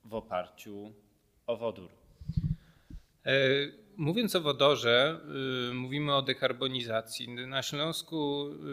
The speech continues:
Speaker 2: y, potencjał do dekarbonizacji i do ograniczania emisji jest chyba jednym z największych w Polsce. Również produkcja i zakłady przemysłowe tu zlokalizowane są doskonałym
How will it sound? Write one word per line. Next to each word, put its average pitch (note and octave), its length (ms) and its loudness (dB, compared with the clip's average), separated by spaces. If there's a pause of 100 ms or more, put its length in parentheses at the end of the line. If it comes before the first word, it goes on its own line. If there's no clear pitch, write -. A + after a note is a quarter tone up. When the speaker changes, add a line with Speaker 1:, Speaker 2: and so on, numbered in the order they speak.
(340)
Speaker 2:
y, C3 40 -10
potencjał C#3+ 640 0
do B2+ 160 -2
dekarbonizacji C3 1300 -2
i A#2+ 60 -8
do B2+ 140 -6
ograniczania B2+ 600 -4
emisji C3 720 -4
jest - 380 -10
chyba C3 180 -2
jednym B2+ 280 -2
z A#2 60 -16
największych B2+ 480 -10
w - 80 -20
Polsce. C3+ 720 -4 (100)
Również C#3 520 -8
produkcja C3 540 -10
i B2 80 -8
zakłady A#2+ 380 -8
przemysłowe B2 600 -12
tu A#2+ 140 -20
zlokalizowane A#2+ 1040 -6
są A#2+ 400 -12
doskonałym B2 840 -8